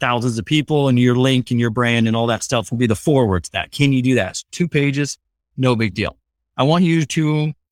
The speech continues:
be a guest post. And maybe if you'd like, I can write a guest post for your blog, for some content for your blog." Get this thought leadership going, because if you're not the thought leader,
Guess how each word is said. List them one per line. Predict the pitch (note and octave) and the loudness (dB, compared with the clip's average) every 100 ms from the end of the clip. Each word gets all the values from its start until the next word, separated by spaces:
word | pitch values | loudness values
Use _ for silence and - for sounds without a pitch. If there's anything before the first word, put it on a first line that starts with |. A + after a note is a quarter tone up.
| _ _ | _ _
be | - D#3+ | -2 0
a | |
guest | D3 E3 D3+ - | 2 0 -2 -6
post. | A2+ - - - | -8 -10 -14 -4
And | B2 B2+ C#3+ - - | 0 2 0 -4 -10
maybe | D3 D3 C#3+ C#3 | -2 -2 0 -2
if | B2+ | -4
you'd | C#3+ C3+ | -4 -2
like, | D3 F#3 F3+ | 0 0 0
I | B2 | -2
can | A#2+ C3 | -2 -2
write | A#2+ | -2
a | |
guest | A#2+ A#2+ - | -2 -4 -4
post | A#2 - | -8 -4
for | |
your | C3 C#3 | 0 0
blog, | A#2 E2+ F2 | 0 -4 -8
for | G2+ | -12
some | - | -10
content | A#2+ A#2+ A2+ A2+ | -4 -2 -2 -6
for | A2 | -2
your | B2 | -2
blog." | A#2 G#2+ - _ _ _ _ _ _ - | 0 -4 -8 _ _ _ _ _ _ -2
Get | E3 F3 - | 0 0 0
this | F3 D3 - - _ _ _ _ - - - | 0 0 -6 -18 _ _ _ _ -20 -10 -2
thought | E3+ - | -2 -2
leadership | D#3 D#3+ E3+ D3 - C3 - - A#2 | 0 2 2 0 -2 -4 -6 -10 -2
going, | C#3+ D#3+ D#3 G2 A2 - _ - | 0 0 -2 -4 -10 -14 _ -10
because | B2 C#3+ B2+ B2+ - - | -2 0 2 0 -4 -8
if | A2 | 0
you're | B2+ F#3 | 2 4
not | D3+ | 2
the | C#3 | 0
thought | - B2+ A2+ | -2 -2 0
leader, | B2 A#2 A#2 | 0 0 -2